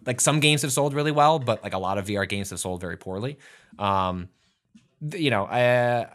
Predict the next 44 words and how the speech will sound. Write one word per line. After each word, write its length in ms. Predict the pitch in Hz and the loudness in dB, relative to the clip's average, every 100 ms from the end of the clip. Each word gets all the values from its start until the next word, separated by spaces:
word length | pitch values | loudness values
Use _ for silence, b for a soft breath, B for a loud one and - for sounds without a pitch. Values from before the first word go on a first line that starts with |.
| 139 135 | -14 -6
I, 120 | 156 | -6
yeah, 220 | 190 190 - | 2 0 2
I, 100 | 151 | -2
it'll, 300 | 160 170 175 | 0 4 4
it'll 140 | 175 180 | 4 2
be 80 | |
hard 200 | 160 175 175 | 4 4 4
to 60 | |
say, 460 | 151 156 143 135 127 B B | 4 4 4 2 -2 B B
you 80 | - | -2
know, 100 | 135 135 | -2 -2
it'll 160 | 143 165 | -2 2
be 60 | 196 | 4
one 120 | 190 | 6
of 60 | |
those 120 | 175 165 | 4 4
things 200 | 170 139 | 2 2
in 80 | |
hindsight. 420 | 120 139 131 101 98 | 2 2 2 0 0
Like, 100 | 131 | 0
if 80 | |
we 100 | 139 | 2
were 60 | 151 | 2
underplaying 640 | 139 147 170 - 160 165 | 2 2 2 2 2 2
the 100 | 143 | 2
revolutionary 540 | 127 123 131 127 139 131 | 4 4 2 2 2 4
aspect 400 | 131 123 139 131 | 2 2 -2 -2
of 80 | |
some 140 | 131 135 | -4 0
of 60 | |
Valve's 240 | 131 131 131 | 2 2 2
stuff 280 | 139 127 - | 0 0 0
earlier, 520 | 117 131 143 156 151 b b b - | -2 2 2 0 -2 b b b 0
um, 580 | 123 120 117 110 104 - | 4 6 4 2 -4 -6
in 100 | 113 | -4
the 60 | |
hot 180 | 107 120 | 0 0
take 200 | - 127 | 0 -2
part 160 | - 127 | 2 0
of 80 | 120 | 2
this, 340 | 131 127 - - | 0 0 -4 -2
uh, 220 | 127 127 | 2 4
podcast, 680 | 139 139 135 170 170 - 143 | 4 4 4 2 2 -2 0
uh, 520 | 131 123 123 117 113 | 4 6 6 4 2